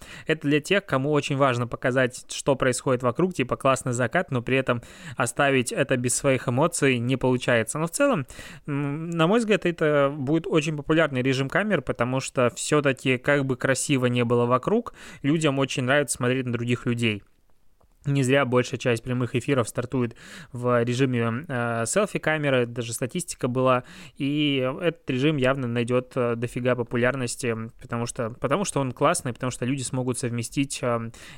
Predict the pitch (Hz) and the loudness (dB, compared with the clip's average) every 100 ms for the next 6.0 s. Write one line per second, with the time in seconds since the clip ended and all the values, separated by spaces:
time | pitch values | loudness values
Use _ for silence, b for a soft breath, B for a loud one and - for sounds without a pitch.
0 | - 139 - - 117 127 127 127 - 123 | -6 -6 -6 -2 0 2 0 -2 0 0
1 | 117 - 135 127 110 - 165 - B B | 0 -2 -2 0 -2 -4 -16 -18 B B
2 | B B B B B - - - 185 180 | B B B B B -20 -16 2 4 4
3 | 165 131 B B - 349 294 151 127 208 | 2 0 B B -20 -18 -6 -4 4 6
4 | 240 175 - 147 151 135 143 123 - 123 | 6 4 2 2 4 4 4 2 -2 -2
5 | 120 117 139 127 120 123 123 - 240 254 | -2 0 0 2 2 0 0 2 2 2